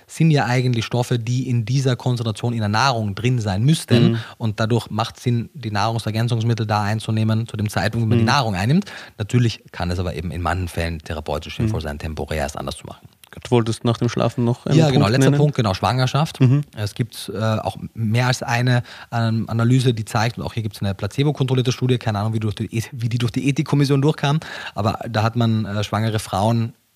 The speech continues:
Speaker 1: an, anhand von Placebo und Währunggruppe randomisiert, hat den einen Magnesium gegeben, den anderen nicht.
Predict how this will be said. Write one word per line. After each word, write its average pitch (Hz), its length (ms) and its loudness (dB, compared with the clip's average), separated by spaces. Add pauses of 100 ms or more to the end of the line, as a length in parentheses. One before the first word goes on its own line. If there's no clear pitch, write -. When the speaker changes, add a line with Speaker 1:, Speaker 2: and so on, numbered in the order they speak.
(140)
Speaker 1:
an, 104 440 -2
anhand 104 320 -2
von 104 220 -4
Placebo 113 560 0
und 101 120 0
Währunggruppe 113 540 0
randomisiert, 107 560 2 (300)
hat - 140 -6
den 98 80 -2
einen 101 220 2
Magnesium 135 400 2
gegeben, 123 300 0
den 107 80 2
anderen 101 300 -2
nicht. 147 200 2